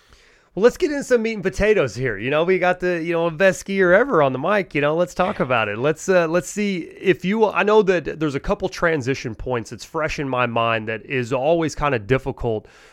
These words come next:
to approach your first invert. So let's kinda go through first invert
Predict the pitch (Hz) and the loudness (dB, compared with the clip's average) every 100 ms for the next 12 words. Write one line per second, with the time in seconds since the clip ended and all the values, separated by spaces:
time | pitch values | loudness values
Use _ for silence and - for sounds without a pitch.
0 | _ - 147 139 131 117 104 _ _ _ | _ -4 0 2 0 -4 -8 _ _ _
1 | _ - 160 - 165 156 135 113 - 151 | _ -6 -4 2 2 2 -6 -6 -2 -2
2 | 139 - 135 120 101 92 _ - 151 135 | -2 -6 -6 -6 -10 -12 _ -4 0 0
3 | 113 180 - 220 226 196 185 160 131 - | -2 -6 -2 2 4 4 2 0 -2 0
4 | 170 - 151 160 165 208 220 | 0 -2 -2 -2 0 0 -2